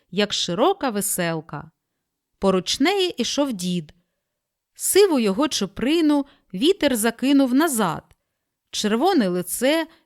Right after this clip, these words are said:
з навислими бровами й білими вусами не було старезне,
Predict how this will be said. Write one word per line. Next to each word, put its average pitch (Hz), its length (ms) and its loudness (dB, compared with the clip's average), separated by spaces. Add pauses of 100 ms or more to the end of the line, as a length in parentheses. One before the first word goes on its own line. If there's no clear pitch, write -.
з 185 120 -10
навислими 233 640 0
бровами 220 600 4
й 208 40 -4
білими 185 500 0
вусами 254 680 2 (300)
не 269 200 4
було 392 380 4
старезне, 156 840 -4